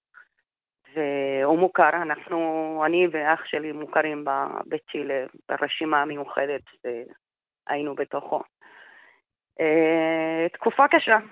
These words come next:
תקופה קשה, ו-, אבל בכל זאת, אחרי זה אני יצאתי עם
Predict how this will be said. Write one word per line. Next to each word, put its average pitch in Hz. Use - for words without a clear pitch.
תקופה -
קשה, 240
ו-, 165
אבל 185
בכל 196
זאת, 156
אחרי 175
זה 180
אני 170
יצאתי 175
עם 160